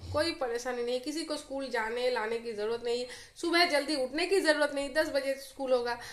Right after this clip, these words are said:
और तो आराम से ये सोता रहे आठ नौ बजे तक, फिर नहा के स्कूल चला जाए, बस वहीं पे खाना खा लेगा, वहीं पे सारा दिन गुजर जाएगा, फिर शाम को आएगा, तब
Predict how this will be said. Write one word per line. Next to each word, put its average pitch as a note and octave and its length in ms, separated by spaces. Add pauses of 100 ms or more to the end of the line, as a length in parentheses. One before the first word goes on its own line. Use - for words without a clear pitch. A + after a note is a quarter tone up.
(200)
और A3+ 120
तो C4 280 (320)
आराम F#4 280
से F#4 160
ये D#4+ 160
सोता C#4+ 320
रहे C#4 180
आठ B3 300
नौ B3 160
बजे A3+ 200
तक, A3 220 (240)
फिर E4 160
नहा C4+ 280
के C#5 140
स्कूल A3 260
चला E3+ 220
जाए, E3+ 200 (120)
बस - 260 (480)
वहीं B3 160
पे C#4+ 120
खाना B3+ 280
खा C#4+ 120
लेगा, D#4+ 240
वहीं B3+ 240
पे B3+ 200 (420)
सारा A#3+ 180
दिन C#4 260 (140)
गुजर A#3+ 260
जाएगा, D4+ 340 (240)
फिर E4 100
शाम B3 280
को C#4 100
आएगा, C#4+ 240 (160)
तब B4+ 220